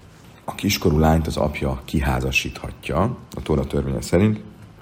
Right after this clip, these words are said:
A rabbik pedig egy bizonyos ponton megengedték, hogy, ö,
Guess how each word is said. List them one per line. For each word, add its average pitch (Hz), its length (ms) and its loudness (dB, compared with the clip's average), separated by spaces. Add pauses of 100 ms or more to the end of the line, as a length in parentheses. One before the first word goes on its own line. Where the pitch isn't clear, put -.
(1160)
A 82 80 -4
rabbik 92 300 4
pedig 85 300 4
egy 78 120 4
bizonyos 80 300 2
ponton 82 360 0
megengedték, 76 840 2
hogy, 76 320 0
ö, 73 240 4